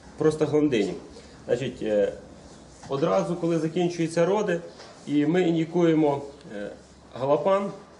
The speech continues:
він, е, забирає залишки жовтого тіла, жовтого тіла вагітності, так, та пожвавлює процеси скорочення у матці. Таким чином роди ніби продовжуються.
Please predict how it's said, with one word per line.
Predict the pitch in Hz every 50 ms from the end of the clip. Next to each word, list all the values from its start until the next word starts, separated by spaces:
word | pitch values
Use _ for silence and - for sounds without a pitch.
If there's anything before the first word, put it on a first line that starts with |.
| - - - - - - - - - - - - - - - - - - - -
він, | 113 147 185 190 180 160
е, | 139 131 127 120
забирає | 107 113 135 156 147 160 180 180 170 156 147 135
залишки | 131 151 160 151 143 135 131 - 131 123
жовтого | 131 151 143 127 - 127 120 117
тіла, | 117 - 190 196 196 190 180 175 170 - - -
жовтого | - 123 156 160 147 147 151 147
тіла | 147 151 156 147 143 139
вагітності, | 139 143 135 127 147 139 127 123 120 - - 147
так, | 135 - 165 160 160 160 - - - -
та | - 202 214
пожвавлює | 214 - 170 151 156 160 170 175 170 165 165 165 160 151 151 147 151 - - - - - - - - - - - -
процеси | - 143 151 147 - 180 165 165 160 - - 156 139 131 - - - - - - - - - - - - - - - - - - - - - - - - - - - -
скорочення | - - 156 147 170 175 165 - 156 156 151 147 143
у | - - 139 139
матці. | 139 117 98 90 87 - - - - - - - - - - - -
Таким | 147 147 196 185 175 175
чином | 190 202 220 214 208 196 - 156
роди | 151 160 320 311 311 - 311 185 175 170 165 - -
ніби | 143 156 170 165 160 160 143 - - - -
продовжуються. | 160 165 147 147 117 101 90 - 95 87 85 - - -